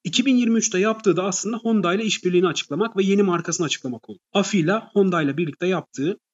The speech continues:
Sony Honda Mobility'nin markası. Bu gelişme bana Apple'ın otomotiv sektöründeki bazı çalışmalarını hatırlatıyor. Neden dersen,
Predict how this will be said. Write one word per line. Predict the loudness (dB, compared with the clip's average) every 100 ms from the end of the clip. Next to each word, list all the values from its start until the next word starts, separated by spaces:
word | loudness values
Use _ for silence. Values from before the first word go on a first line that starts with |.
| _ -12
Sony | -2 0 2
Honda | 2 0 2
Mobility'nin | 0 2 0 0 -2 -2 -4 _ _
markası. | 2 2 2 0 -2 -4 _ -2
Bu | 0
gelişme | 2 0 -2 -2
bana | 0 0
Apple'ın | 0 -2 -2 -2
otomotiv | -2 0 0 -2
sektöründeki | -2 -2 2 2 2 0 -2 -8 -10 _ -2
bazı | 2 2
çalışmalarını | 2 0 2 2 2
hatırlatıyor. | -2 -4 -10 -12 -20 -20 _ 0
Neden | 2 2 2
dersen, | 0 -2 -4